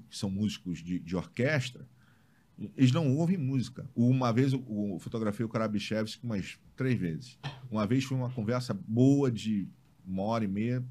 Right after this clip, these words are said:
até fiquei surpreso, assim, é, o tempo que ele dedicou a uma pessoa que não tá perto do universo dele,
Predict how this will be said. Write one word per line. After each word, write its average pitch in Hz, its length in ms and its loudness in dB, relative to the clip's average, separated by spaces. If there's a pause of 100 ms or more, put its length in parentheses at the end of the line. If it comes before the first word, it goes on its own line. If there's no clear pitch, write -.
(400)
até - 220 -10
fiquei - 200 -12
surpreso, 135 500 -2
assim, 90 260 -10 (760)
é, 104 640 4
o 95 60 -2
tempo 104 300 0
que - 80 -4
ele 95 60 -2
dedicou 101 380 -2
a 104 40 -4
uma 117 60 -2
pessoa 113 440 -2
que - 120 -14
não 85 180 -4
tá - 140 -8
perto 85 280 -4
do 80 60 -4
universo 80 420 -6
dele, 82 320 -6